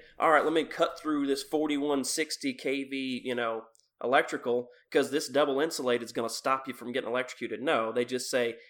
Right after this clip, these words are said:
"It's double insulated. If you use it properly and you maintain the machine, it should protect you from voltage, you know,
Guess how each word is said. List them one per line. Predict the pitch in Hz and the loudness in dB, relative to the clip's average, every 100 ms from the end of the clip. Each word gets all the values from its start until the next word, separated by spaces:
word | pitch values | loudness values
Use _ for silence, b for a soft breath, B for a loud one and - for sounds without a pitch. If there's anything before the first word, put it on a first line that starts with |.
| - | -4
"It's | 131 - | -4 2
double | 156 156 139 | 2 4 0
insulated. | 143 120 117 113 - | -2 -2 -4 -4 -6
If | 120 123 | -8 -4
you | 123 | -4
use | 120 156 165 | 0 0 0
it | 156 | -4
properly | - 143 160 170 175 180 185 _ _ _ | -2 -2 0 -2 -4 -8 -14 _ _ _
and | 127 120 | -2 -2
you | 120 | -2
maintain | 127 120 131 127 - - 123 147 160 156 156 _ _ _ _ - | 0 0 0 -4 -8 -6 -4 -4 -4 -6 -10 _ _ _ _ -10
the | 123 | -4
machine, | 117 - 143 165 202 202 - _ _ _ _ _ | -2 -2 -2 -2 -4 -8 -14 _ _ _ _ _
it | 135 131 | -2 -2
should | - - - 147 160 147 147 _ | -4 -6 2 4 4 2 -6 _
protect | 135 139 131 - 123 | -6 -4 -4 -6 -6
you | 123 113 113 | -4 -4 -10
from | - 131 127 123 117 113 - _ _ | -4 2 2 2 -2 -8 -14 _ _
voltage, | 127 127 123 123 117 113 - _ _ _ _ _ | 2 2 2 -2 -2 -4 -16 _ _ _ _ _
you | - | -6
know, | 117 101 | -4 -4